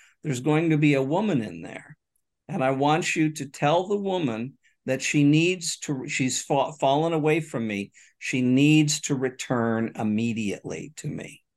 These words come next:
And this is, and, and, and not like tomorrow and not like,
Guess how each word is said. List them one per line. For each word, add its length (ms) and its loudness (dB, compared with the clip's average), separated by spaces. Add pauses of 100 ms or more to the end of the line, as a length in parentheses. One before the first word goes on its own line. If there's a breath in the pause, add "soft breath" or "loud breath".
(400 soft breath)
And 180 0
this 240 0
is, 320 -4
and, 300 -2
and, 240 -4
and 200 -2
not 240 2
like 280 2
tomorrow 640 2
and 100 -4
not 260 -2
like, 280 0